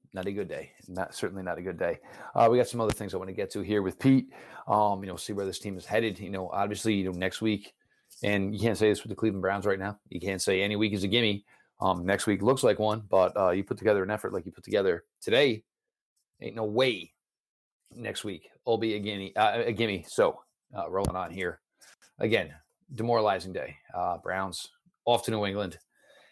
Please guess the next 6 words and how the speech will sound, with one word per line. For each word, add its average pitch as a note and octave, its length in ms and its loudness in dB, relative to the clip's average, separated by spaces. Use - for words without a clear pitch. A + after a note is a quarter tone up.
and D#2+ 360 -8
just F2 220 -14
basically G2 540 -4
got - 180 -4
dragged G2 640 -2
around F#2 520 -4